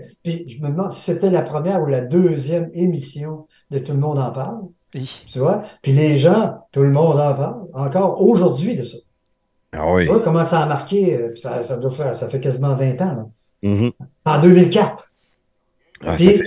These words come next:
Speaker 3: c'est
Speaker 1: Serge
Speaker 3: ça.
Speaker 1: était là pour, euh, plugger, euh,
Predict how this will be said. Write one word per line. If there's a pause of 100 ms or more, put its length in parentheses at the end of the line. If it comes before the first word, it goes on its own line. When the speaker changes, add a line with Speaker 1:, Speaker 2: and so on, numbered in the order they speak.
(100)
Speaker 3:
c'est
Speaker 1:
Serge
Speaker 3:
ça.
Speaker 1:
était
là (180)
pour, (340)
euh, (360)
plugger,
euh,